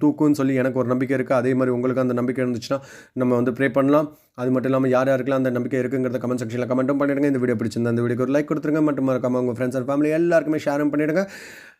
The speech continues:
இந்த மாதிரி சுவாரஸ்யமான வீடியோக்களை தொடர்ந்து கேட்கறதுக்கு நம்ம சேனலை மறக்காம சப்ஸ்கிரைபும் பண்ணிடுங்க. நெக்ஸ்ட் என்ன வீடியோ வேணுங்கிறத கமெண்ட் செக்ஷன்ல கமெண்ட்டும் பண்ணிடுங்க.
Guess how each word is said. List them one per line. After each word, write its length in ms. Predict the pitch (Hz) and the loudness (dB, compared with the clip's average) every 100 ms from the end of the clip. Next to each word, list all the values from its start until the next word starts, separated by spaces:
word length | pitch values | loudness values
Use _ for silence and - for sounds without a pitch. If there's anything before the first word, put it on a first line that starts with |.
| _ | _
இந்த 260 | 139 139 | 0 4
மாதிரி 240 | 131 139 127 | 4 4 2
சுவாரஸ்யமான 420 | 135 135 120 131 | 0 0 0 0
வீடியோக்களை 300 | 127 123 127 | 0 -2 -4
தொடர்ந்து 360 | 120 123 123 127 | -4 -4 -4 -4
கேட்கறதுக்கு 260 | 123 123 | -4 -4
நம்ம 60 | 127 | -4
சேனலை 380 | 120 127 127 123 | -2 0 0 0
மறக்காம 140 | 127 127 | -2 -4
சப்ஸ்கிரைபும் 440 | 127 - 120 131 | -4 -2 -2 0
பண்ணிடுங்க. 420 | 127 127 131 190 - _ _ _ _ _ _ _ _ 170 | 0 0 2 0 -4 _ _ _ _ _ _ _ _ -4
நெக்ஸ்ட் 120 | - | 2
என்ன 160 | 139 | 2
வீடியோ 220 | 110 104 101 | 2 2 0
வேணுங்கிறத 260 | 101 98 | 0 -2
கமெண்ட் 280 | 135 127 107 | -2 -4 -4
செக்ஷன்ல 200 | - 127 | -8 -8
கமெண்ட்டும் 400 | 127 110 92 113 | -6 -4 -4 -4
பண்ணிடுங்க. 340 | 113 104 101 | -4 -8 -12